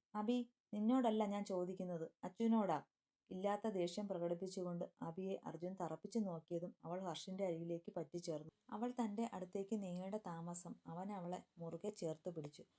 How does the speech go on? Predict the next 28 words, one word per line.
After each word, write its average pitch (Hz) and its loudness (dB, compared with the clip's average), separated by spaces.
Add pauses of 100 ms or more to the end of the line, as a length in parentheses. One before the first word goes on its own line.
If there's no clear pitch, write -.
(360)
തൻ്റെ 214 2
മുന്നിൽ 214 2
വെച്ച് 208 -4 (100)
ആ 175 -4
ദൃശ്യം 208 -2
കൂടിയായതും 190 -2 (140)
അർജുൻ 170 -8 (140)
അടക്കി 160 -6
പിടിച്ച - -4
ചിരി 175 -6
പുറത്തേക്ക് 170 -2
വന്നു. 147 -2 (920)
ചിരിക്കുന്നത് 220 4
കണ്ടതും 196 2
അഭിയും 190 0
ഹർഷനും 180 -4 (100)
കാര്യം 180 2
എന്താണെന്ന 185 0
മട്ടിൽ 170 -6
പരസ്പരം 170 -2
നോക്കി. 156 -8 (460)
അർജുൻ്റെ 196 0
കൂടെ 185 -2 (160)
അനുവും 170 -2
ചിരിക്കാൻ 175 -2
തുടങ്ങി. 160 -4 (1000)
"എൻ്റെ 190 -2
പൊട്ടിക്കാളെ, 214 2